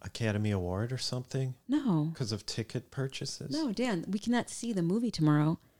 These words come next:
Speaker 2: if the projector isn't on.
Speaker 1: If
Speaker 2: If no
Speaker 1: zero
Speaker 2: one
Speaker 1: people buy tickets,
Speaker 2: Right.
Speaker 1: they don't even hit play on the projector?
Speaker 2: I would assume no.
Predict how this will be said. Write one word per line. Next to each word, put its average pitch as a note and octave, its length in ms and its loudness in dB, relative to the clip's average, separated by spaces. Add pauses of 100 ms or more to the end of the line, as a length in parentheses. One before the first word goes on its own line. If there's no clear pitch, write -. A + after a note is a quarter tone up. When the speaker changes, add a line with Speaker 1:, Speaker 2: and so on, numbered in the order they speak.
(300)
Speaker 2:
if F#3 160 4
the G3+ 80 -2
projector F3+ 520 4
isn't D#3 300 6
on. F3 480 8 (880)
Speaker 1:
If F#3 160 4
Speaker 2:
If F#3 80 8
no F#3+ 80 8
Speaker 1:
zero D#3+ 300 10
Speaker 2:
one F3 120 6
Speaker 1:
people D3 420 4
buy A2+ 560 4
tickets, F#3+ 520 2
Speaker 2:
Right. G2+ 40 -2
Speaker 1:
they G#2+ 120 8
don't A#2 200 6
even A2 240 4
hit B2 300 -2
play G2+ 400 0
on G#2 220 2
the F#2 80 0
projector? G#2+ 680 -4 (640)
Speaker 2:
I F#3+ 120 8
would F#3 140 8
assume G3 380 10
no. A#3 440 6